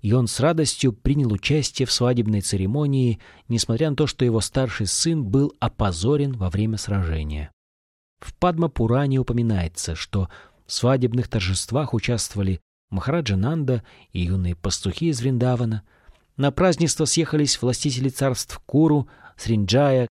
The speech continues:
Кекая, Видарбха и Кунти. Они с большой радостью встретились в Двараке. История похищения Рукмини Кришной была воспета в стихах,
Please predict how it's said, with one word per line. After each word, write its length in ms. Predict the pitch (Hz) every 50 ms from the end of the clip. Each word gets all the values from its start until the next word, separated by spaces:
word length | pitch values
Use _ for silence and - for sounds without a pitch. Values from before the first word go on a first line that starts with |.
| _ _ _
Кекая, 640 | - 127 113 - - - 170 165 156 151 147 139 127 - - - - -
Видарбха 560 | 101 107 104 104 131 170 165 143 - - 98
и 100 | 95 90
Кунти. 640 | - _ - - 185 180 170 - - 151 143 127 - - - - - - _ _ -
Они 260 | - 85 85 104 110
с 80 | 101 90
большой 380 | 87 92 90 85 - - 87
радостью 680 | 92 120 143 151 147 143 127 - - - 131 127 123 - _ _ -
встретились 680 | - - - - 123 120 117 - - 76 76 - - - _ -
в 60 | -
Двараке. 560 | 87 92 104 95 82 78 78 - - 80 76 - _ _ _ _ _ _ _ _ _ _ _ _ _ _ _ _ _ _ _ _ _ _ _ _ _ _
История 640 | - 123 113 - - - - 190 214 214 202 196 185
похищения 840 | - - 165 147 - 135 113 104 - - 190 196 180 170 170 170
Рукмини 520 | 151 131 117 - - 143 151 147 143 123 107
Кришной 640 | - - 127 143 180 165 - - - 107 90 82 - - - - - - - - _
была 360 | - 85 82 117 139 175 180 180
воспета 500 | 160 151 - - - 165 165 - 156 139
в 60 | -
стихах, 640 | - - - 113 95 - - 165 156 113 90 - -